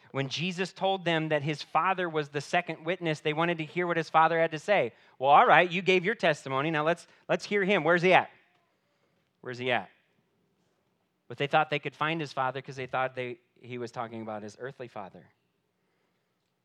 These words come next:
So they wanted to know where he was. But Jesus essentially said, "Listen, you're not gonna find my Father." Why? 'Cause you don't know him. And you can't know him unless you know me.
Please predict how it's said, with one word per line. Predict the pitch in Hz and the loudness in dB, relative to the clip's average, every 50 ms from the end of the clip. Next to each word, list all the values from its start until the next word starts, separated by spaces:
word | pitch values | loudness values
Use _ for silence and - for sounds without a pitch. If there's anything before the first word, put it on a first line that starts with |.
| _ _ _ _ _ _ | _ _ _ _ _ _
So | - - 107 101 | -20 -16 -14 -14
they | 104 104 | -12 -12
wanted | 107 107 107 101 | -10 -10 -10 -12
to | 107 104 | -12 -12
know | 104 104 104 | -12 -10 -10
where | 107 104 104 | -10 -10 -10
he | 104 | -10
was. | 104 117 120 110 95 92 90 - _ | -8 -8 -8 -8 -8 -10 -16 -20 _
But | - 101 | -20 -18
Jesus | - 120 123 131 127 135 113 - | -14 -12 -12 -12 -10 -12 -12 -12
essentially | 120 110 - 131 127 120 - - 120 117 | -14 -12 -10 -8 -8 -8 -8 -12 -14 -12
said, | - - 117 110 | -10 -10 -10 -8
"Listen, | 113 131 - - 113 110 | -8 -10 -10 -10 -10 -10
you're | 113 120 | -8 -6
not | 127 135 131 | -6 -6 -6
gonna | 135 120 | -6 -8
find | - - 131 135 131 131 | -6 -4 -4 -4 -4 -6
my | 123 117 | -6 -6
Father." | - 139 135 117 107 101 95 117 - _ _ _ _ _ _ _ _ _ _ _ - | -4 -4 -4 -4 -4 -8 -12 -18 -20 _ _ _ _ _ _ _ _ _ _ _ -6
Why? | 117 135 123 113 104 95 101 _ _ _ _ _ _ _ _ _ _ _ _ | -4 -4 -4 -4 -6 -10 -16 _ _ _ _ _ _ _ _ _ _ _ _
'Cause | - 127 | -14 -8
you | 135 | -6
don't | 139 147 143 123 120 | -4 -4 -4 -4 -6
know | 127 139 139 131 | -4 -4 -4 -4
him. | 113 107 110 113 - _ _ _ _ _ _ _ _ _ _ _ _ _ _ _ _ _ - | -6 -8 -10 -14 -18 _ _ _ _ _ _ _ _ _ _ _ _ _ _ _ _ _ -10
And | 143 147 | -8 -8
you | 147 | -8
can't | - - 170 175 165 170 - | -8 -4 -2 -2 -2 -2 -2
know | 165 151 147 143 139 | -4 -4 -2 -2 -2
him | 135 135 135 | -2 -2 -4
unless | 135 139 135 135 - - | -4 -4 -4 -4 -6 -6
you | 151 139 | -8 -6
know | 135 135 131 131 127 120 - _ _ _ _ - | -4 -2 -2 -2 -2 -4 -8 _ _ _ _ -10
me. | 123 135 147 165 165 139 117 107 101 95 | -6 -2 0 2 2 2 0 -4 -8 -14